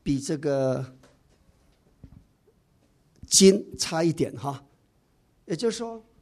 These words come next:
将要取代的这个马代波斯啊，没有像尼布甲尼撒王这么尊荣。为什么呢？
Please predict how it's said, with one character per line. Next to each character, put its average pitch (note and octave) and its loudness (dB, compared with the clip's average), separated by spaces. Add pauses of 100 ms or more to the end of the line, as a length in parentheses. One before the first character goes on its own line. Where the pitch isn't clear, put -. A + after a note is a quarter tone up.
(1160)
将 C4 4
要 B3 4
取 E3+ 2
代 F#3+ 2
的 E3+ 2
这 F#3 -2
个 D#3 0
马 C#3 2
代 E3+ 2
波 F3+ -2
斯 F3+ 0
啊， D#3+ -2 (1080)
没 F#3+ 6
有 G#3+ 6
像 G#3+ 4
尼 E3 4
布 A3 -4
甲 C3 -4
尼 D3+ 2
撒 F3 -2
王 C3+ -4
这 - -2
么 D3 2 (120)
尊 D3+ 4
荣。 B2 -4 (1120)
为 C4+ -2
什 - 0
么 C#3+ 0
呢？ F3 -4